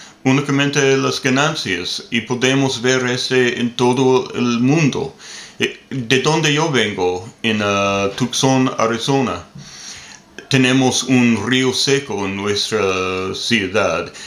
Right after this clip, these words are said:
y cincuenta años atrás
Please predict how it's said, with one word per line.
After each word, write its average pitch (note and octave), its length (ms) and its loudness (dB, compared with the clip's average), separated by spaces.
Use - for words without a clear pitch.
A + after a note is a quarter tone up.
y A2+ 600 0
cincuenta D#3 640 0
años C3 420 0
atrás C#3+ 680 -2